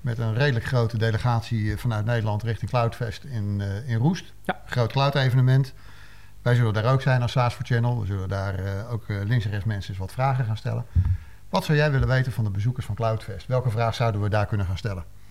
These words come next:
Speaker 2: Wat ik, eh, merk is dat er relatief veel bedrijven nog traditioneel zijn. Dus echt met de desktops en servers
Speaker 1: Mhm.
Speaker 2: en dat soort dingen.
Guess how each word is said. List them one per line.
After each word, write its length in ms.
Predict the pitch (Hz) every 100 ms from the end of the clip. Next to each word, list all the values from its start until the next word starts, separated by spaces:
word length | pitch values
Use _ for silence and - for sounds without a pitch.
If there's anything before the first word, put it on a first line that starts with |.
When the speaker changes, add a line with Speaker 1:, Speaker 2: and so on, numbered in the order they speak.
| - - - - - - - - - -
Speaker 2:
Wat 140 | - 143
ik, 200 | 143 -
eh, 300 | 135 135 131 127 117
merk 420 | 113 147 156 147 -
is 220 | 131 -
dat 200 | 127 123
er 280 | 123 123 - - - - - -
relatief 560 | 113 143 151 - 220 -
veel 160 | 165
bedrijven 420 | 127 135 170 160
nog 140 | 143 139
traditioneel 680 | - 147 131 - 120 117 107
zijn. 280 | 104 95
Dus 120 | 92 117
echt 180 | 117
met 160 | 117 110
de 100 | 113
desktops 400 | 113 113 123 107
en 60 | 113
servers 420 | 113 104 107 107
Speaker 1:
Mhm. 80 | 95
Speaker 2:
en 60 |
dat 140 | 151 104
soort 140 | -
dingen. 140 | -